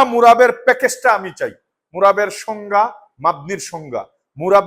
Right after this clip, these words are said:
দুই প্রকার কি কি, মাবনি ছয়টি, তিন প্রকার কি কি, প্রত্যেক প্রকারের আলোচনা।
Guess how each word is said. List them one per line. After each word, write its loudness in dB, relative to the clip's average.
দুই -8
প্রকার -4
কি -16
কি, -14
মাবনি -4
ছয়টি, -2
তিন -4
প্রকার -2
কি -16
কি, -20
প্রত্যেক -2
প্রকারের -6
আলোচনা। -6